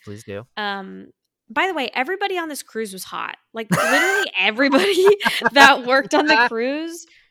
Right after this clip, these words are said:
Speaker 2: was smoking hot. <laughs>
Speaker 1: Ma-,
Speaker 2: So
Speaker 1: makes
Speaker 2: that's
Speaker 1: sense.
Speaker 2: great.
Speaker 1: Prerequisite.
Speaker 2: So that's great. Yeah. Um, so
Speaker 1: <laughs>
Speaker 2: when you're there, you are,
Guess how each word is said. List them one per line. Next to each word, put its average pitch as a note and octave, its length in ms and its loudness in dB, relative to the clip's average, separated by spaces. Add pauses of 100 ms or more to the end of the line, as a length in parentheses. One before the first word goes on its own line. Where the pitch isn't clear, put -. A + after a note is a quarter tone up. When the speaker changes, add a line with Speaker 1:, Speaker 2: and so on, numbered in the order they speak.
(320)
Speaker 2:
was C#4+ 160 -2
smoking A3 640 -4
hot. - 400 -10
<laughs> - 560 -12
Speaker 1:
Ma-, C#3+ 140 -2
Speaker 2:
So C#4+ 180 0
Speaker 1:
makes D4 100 2
Speaker 2:
that's D4+ 140 0
Speaker 1:
sense. A#2+ 120 -8
Speaker 2:
great. - 140 -4 (260)
Speaker 1:
Prerequisite. B2+ 520 -4
Speaker 2:
So - 40 -4
that's - 280 -6
great. - 240 -14 (400)
Yeah. G3+ 320 -6 (180)
Um, A#3 640 -4 (520)
so C#4+ 680 -2 (300)
Speaker 1:
<laughs> - 320 -8
Speaker 2:
when D#4 240 0
you're D#4 300 0
there, B3+ 720 -2 (200)
you C4 480 -8
are, B3 560 -4